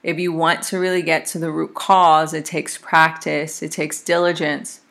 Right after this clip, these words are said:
working one organ after the other, working and becoming aware of what emotions we are actually repressing or in denial of.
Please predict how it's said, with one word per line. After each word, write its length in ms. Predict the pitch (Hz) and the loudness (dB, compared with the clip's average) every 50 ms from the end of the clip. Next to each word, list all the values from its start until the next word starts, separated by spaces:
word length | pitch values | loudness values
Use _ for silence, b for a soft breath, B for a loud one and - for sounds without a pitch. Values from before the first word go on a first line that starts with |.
| b b b b b b b b b b | b b b b b b b b b b
working 440 | - 170 175 175 175 - 170 165 165 | 2 2 2 2 2 -2 -4 -2 0
one 200 | 160 156 165 - - | 0 0 0 -2 -2
organ 440 | 165 170 180 180 185 175 180 165 160 | 0 2 2 4 2 2 0 0 0
after 340 | 151 151 151 - 160 156 151 | 0 0 0 -2 -4 -4 -2
the 200 | 147 160 156 160 | 0 0 4 4
other, 520 | 175 170 165 160 151 151 147 151 151 - b b b b b b b - | 4 4 4 4 2 2 0 -2 -4 -8 b b b b b b b -4
working 560 | 170 170 196 196 190 190 196 202 202 190 185 | 2 6 6 6 6 6 2 0 0 2 2
and 100 | 180 175 | 2 0
becoming 400 | 180 175 - 180 175 170 170 165 | 0 0 -2 -2 -4 -4 -2 -2
aware 800 | 160 156 151 156 160 170 180 185 180 175 165 160 156 156 - - | -2 0 2 2 4 4 4 4 4 6 6 6 4 4 2 2
of 160 | 160 151 143 | 0 0 2
what 180 | 151 156 156 156 | 2 2 4 4
emotions 920 | 156 156 156 160 160 175 180 160 - - 175 160 151 151 151 151 156 - | 2 2 0 0 0 0 0 -2 -4 -6 -6 -4 -4 -4 -6 -6 -6 -6
we 120 | 160 160 156 | -4 0 2
are 120 | 151 156 | 4 4
actually 460 | 156 151 156 151 - - 160 160 151 | 4 4 2 0 -4 -6 -6 -4 -2
repressing 1000 | 151 156 151 151 - - 196 185 190 - - - 170 160 156 151 147 147 156 - b b b b b b | -2 -2 -4 -4 -2 2 4 4 4 4 2 -4 -4 -4 -4 -4 -6 -8 -10 -12 b b b b b b
or 180 | 165 160 147 | 0 0 0
in 240 | 131 156 160 160 160 | 0 0 -2 -2 -2
denial 720 | 156 156 147 151 156 156 165 185 208 208 196 175 165 156 | -2 -2 0 2 4 6 6 6 6 6 6 4 4 2
of. 420 | 139 139 127 - - - - - | 2 2 0 -2 -4 -8 -12 -20